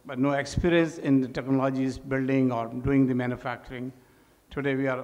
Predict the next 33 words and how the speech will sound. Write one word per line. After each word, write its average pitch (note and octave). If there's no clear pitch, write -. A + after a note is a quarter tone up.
one B2+
of A#2
the A#2+
best, B2+
actually, B2
we B2+
are A#2
the A#2
best. C3
Second D3+
thing D3
I C#3+
want C#3
to C#3
share C#3
with C3
you, C3+
a B2+
data C3+
point. C3
Indians E3+
are C#3
highest D#3+
earning C#3+
in E3+
United A#2+
States. -
We C#3+
are A#2+
much C#3+
better C#3
than A#2+
Jews. B2+